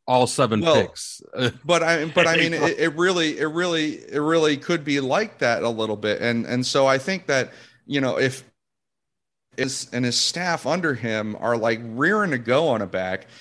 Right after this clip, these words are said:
Speaker 2: do you see Mike McDaniel saying, you know, playing the role of Bri-, Brian Flores and saying,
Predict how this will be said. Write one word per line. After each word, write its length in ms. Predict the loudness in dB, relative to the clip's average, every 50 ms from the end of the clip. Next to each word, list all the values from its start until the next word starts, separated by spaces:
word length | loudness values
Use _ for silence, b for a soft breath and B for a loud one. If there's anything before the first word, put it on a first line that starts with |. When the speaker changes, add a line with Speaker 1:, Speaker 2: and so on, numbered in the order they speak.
| b b b _ -10
Speaker 2:
do 100 | -6 -4
you 300 | -4 0 0 2 2 2
see 320 | 2 0 -2 -2 -2 -4
Mike 360 | -2 0 0 0 0 -2 -2
McDaniel 680 | -4 -6 -6 -4 -2 0 0 0 0 -2 -2 -2 -2 -4
saying, 640 | -2 -2 0 0 2 2 2 0 0 -2 -6 -4
you 80 | -2 0
know, 140 | 2 2 0
playing 680 | -2 -6 -14 -8 -2 0 0 2 2 0 0 -2 -4
the 80 | -6 -4
role 320 | 0 2 2 2 2 2
of 160 | 0 -2 -4
Bri-, 280 | -6 -4 -2 -2 -2 -2
Brian 460 | -4 -4 -2 0 0 2 2 0 -2 -4
Flores 500 | -4 -4 0 2 2 2 2 0 -2 -6
and 100 | -10 -8
saying, 540 | -6 -4 -2 -2 0 -2 -2 -4 -6 -10